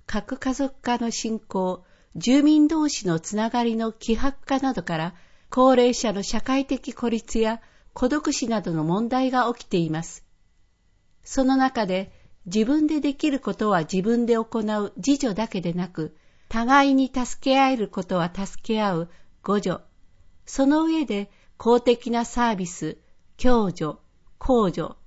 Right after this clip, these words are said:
を利用しながら、みんなで地域包括ケアシステムを作り上げ、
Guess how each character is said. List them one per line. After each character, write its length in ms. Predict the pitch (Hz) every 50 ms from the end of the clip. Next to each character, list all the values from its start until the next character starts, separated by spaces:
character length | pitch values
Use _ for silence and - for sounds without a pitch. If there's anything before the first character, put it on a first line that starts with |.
| - - - -
を 180 | 262 262 262
利 140 | 233 226 240
用 160 | 269 277 277
し 200 | 269 - - -
な 120 | 254 254 226
が 100 | 214 180
ら、 220 | 175 180 190 - - _ _ _ _ - -
み 160 | 185 190 233
ん 100 | 262 269
な 120 | 262 269 240
で 200 | 190 190 190 196
地 260 | - - - 302 269
域 200 | 277 - 196 180
包 220 | 170 - 214 220
括 460 | 220 - 226 214 - - 214 208 208 -
ケ 180 | - - 233 262
ア 60 | 269
シ 220 | - - - -
ス 80 | - -
テ 120 | 214 196
ム 120 | 175 156 147
を 60 | 156
作 260 | - - - - 190
り 120 | 185 185
上 100 | 185 180 165
げ、 180 | 160 160 170